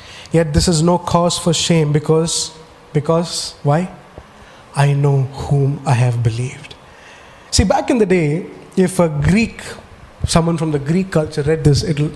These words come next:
they'll understand what it means. What it means is this. See, back in the day, if you were a very wealthy person, you had a lot of wealth, you're a billionaire, and you want to pass on your wealth to your child, back in the day,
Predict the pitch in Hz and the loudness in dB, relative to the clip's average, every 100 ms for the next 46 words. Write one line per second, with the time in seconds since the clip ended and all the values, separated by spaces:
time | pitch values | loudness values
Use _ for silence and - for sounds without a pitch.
0 | - - 165 160 156 170 - 156 139 139 | -10 -4 0 2 2 2 0 2 2 2
1 | 135 139 127 - - - - - - - | 2 2 0 0 -6 -8 -12 -16 -20 -20
2 | - - - - - 226 220 226 302 233 | -20 -20 -20 -6 0 2 2 2 2 2
3 | 196 165 175 269 208 - - 220 240 220 | 0 2 2 2 0 -4 0 0 2 2
4 | 180 185 175 180 - 233 190 185 185 156 | 2 2 2 0 2 2 4 2 2 0
5 | 156 175 147 160 156 156 143 135 - - | 2 2 2 0 0 -4 0 0 0 -6
6 | - - - - - 127 135 139 151 156 | -12 -20 -20 -20 -10 -4 0 2 2 2
7 | 135 135 147 143 135 156 160 156 123 120 | 0 0 0 0 0 0 0 0 0 -4
8 | - - - 160 170 170 196 196 190 170 | -8 -10 -2 2 4 4 2 0 0 0
9 | 170 185 180 160 165 160 - 160 156 165 | 0 0 0 2 0 0 0 0 0 0
10 | 185 220 - - - - - - - - | 0 -2 -6 -18 -18 -18 -18 -20 -20 -20
11 | - - - - 165 254 254 196 160 151 | -20 -20 -20 -4 0 0 0 0 2 0
12 | 196 | -2